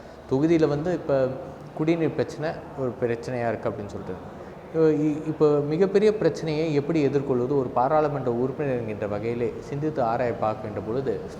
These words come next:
இப்போ நம்ம பகுதியில் இருக்கக்கூடிய ஒரு மக்கள் இந்த,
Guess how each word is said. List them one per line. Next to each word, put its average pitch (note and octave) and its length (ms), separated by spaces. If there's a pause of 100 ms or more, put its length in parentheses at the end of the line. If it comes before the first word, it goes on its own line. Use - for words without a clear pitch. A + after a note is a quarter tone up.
(340)
இப்போ C#3 400 (440)
நம்ம C#3+ 220 (720)
பகுதியில் E3 320
இருக்கக்கூடிய C3+ 160
ஒரு B2 360
மக்கள் B2+ 300 (340)
இந்த, B2 260